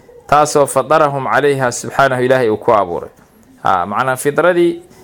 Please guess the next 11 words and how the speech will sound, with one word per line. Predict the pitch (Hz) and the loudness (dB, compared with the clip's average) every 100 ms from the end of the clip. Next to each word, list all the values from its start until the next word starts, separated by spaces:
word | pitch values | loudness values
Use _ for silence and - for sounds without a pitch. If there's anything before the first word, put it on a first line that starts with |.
| _ - | _ -4
iyo | 139 143 | 0 0
diintii | 131 143 208 160 - 135 | 0 -2 -2 -2 -2 0
Ilaahay | 156 156 139 | 2 2 2
uu | 127 | 0
ku | 127 226 | 2 2
abuuray | 143 147 135 139 175 185 - - - | 2 0 0 0 0 -2 -8 -20 -8
dhammaystirkeedii | 117 117 110 120 - 104 87 | -4 -4 -2 -4 -2 -2 -2
weeye. | 67 - _ _ _ _ _ _ _ | -8 -14 _ _ _ _ _ _ _
Walihaada, | - 123 143 160 160 143 | 0 2 2 2 0 -2
saa | - 143 | -2 -4
darteed, | 127 139 139 101 85 | -2 -6 -4 -6 -6